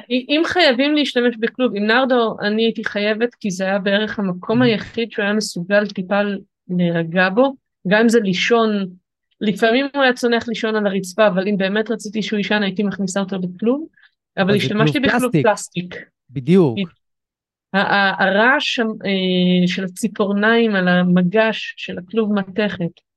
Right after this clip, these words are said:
Speaker 2: הוא נוראי.
Speaker 1: ה-, זה שהכלב נשען על אחד הצדדים של הכלוב, וזה עושה איזשהו רעד או משהו כזה, להרבה כלבים היפראקטיביים זה, זה אסון.
Speaker 2: כן.
Speaker 1: אה,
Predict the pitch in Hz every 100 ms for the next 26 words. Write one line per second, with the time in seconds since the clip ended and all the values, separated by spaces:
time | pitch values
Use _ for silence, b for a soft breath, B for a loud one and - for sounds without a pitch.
0 | _ - 131 117 196 202 196 196 233 254
1 | 254 - 262 240 233 - - 226 247 240
2 | 214 - 226 247 - 190 190 180 233 220
3 | 226 - - 226 214 190 175 196 185 180
4 | 214 220 214 214 196 185 175 180 196 220
5 | 214 190 202 214 226 - 202 233 285 b
6 | b b _ _ 202 180 190 185 180 254
7 | 269 254 240 226 240 247 233 208 - 233
8 | 240 302 277 208 202 180 185 190 185 180
9 | 285 233 165 - _ _ _ _ _ _
10 | _ 143 131 110 _ 185 180 180